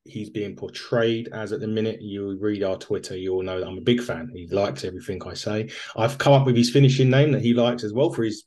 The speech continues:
impressive new finisher. I called it the Fall and Pray, which was he liked. So I'm happy with that.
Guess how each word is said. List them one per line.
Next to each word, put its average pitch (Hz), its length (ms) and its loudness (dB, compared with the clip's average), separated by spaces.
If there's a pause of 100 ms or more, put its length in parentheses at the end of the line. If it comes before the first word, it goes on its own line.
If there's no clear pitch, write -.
(120)
impressive 113 500 -4
new 107 120 -2
finisher. 104 360 -4
I 107 60 -2
called 107 260 -4
it 104 80 -4
the - 80 -14
Fall 104 300 -4
and 95 120 -6
Pray, 123 320 2
which - 280 -10
was - 180 -16 (360)
he 104 160 -8
liked. 139 440 4
So 98 220 -4
I'm 104 140 -4
happy 117 220 0
with 104 100 6
that. 113 220 2